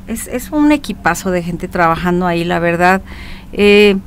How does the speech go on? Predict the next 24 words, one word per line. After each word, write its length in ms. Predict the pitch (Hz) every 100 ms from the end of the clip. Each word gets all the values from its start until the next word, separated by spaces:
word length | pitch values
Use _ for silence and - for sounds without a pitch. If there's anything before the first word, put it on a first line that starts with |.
| - - - - - -
ahí 240 | 202 226 277
al, 160 | 339 -
al, 220 | 226 214
a 120 | 196
los 240 | 196 196 -
productores, 920 | 214 196 196 - 226 254 349 370 -
eh, 320 | 196 196 190 190
nosotros 400 | 202 202 269 302
les 160 | 269
pagamos 720 | - 190 185 196 220 240 -
casi 400 | - 226 240 -
siempre 400 | 269 262 240 269
puntual, 800 | 269 233 208 190 202 190 208 320
a 80 | 208
lo 100 | 185
mejor 280 | 185 185 208
a 60 | 220
veces 220 | 214 233
nos 160 | 220
tienen 240 | - 208 208
que 80 | 208
esperar 400 | - 208 196 190
unos 280 | 208 208
días, 560 | 196 196 196 226 - -